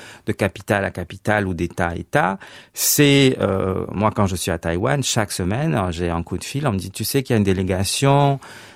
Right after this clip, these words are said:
je sais pas, de Hradec Králové qui passe à Taïwan,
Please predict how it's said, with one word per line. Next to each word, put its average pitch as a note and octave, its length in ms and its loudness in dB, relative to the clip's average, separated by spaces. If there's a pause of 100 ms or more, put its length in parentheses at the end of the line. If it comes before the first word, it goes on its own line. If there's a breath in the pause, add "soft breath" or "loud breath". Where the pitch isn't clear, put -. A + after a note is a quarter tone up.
je - 120 -12
sais G2 160 -6
pas, A2+ 280 -2
de F#2 120 -2 (340)
Hradec G#2+ 380 0
Králové A#2 560 2
qui - 160 -8
passe A2+ 480 -2
à F#2 260 -2
Taïwan, C#3 760 2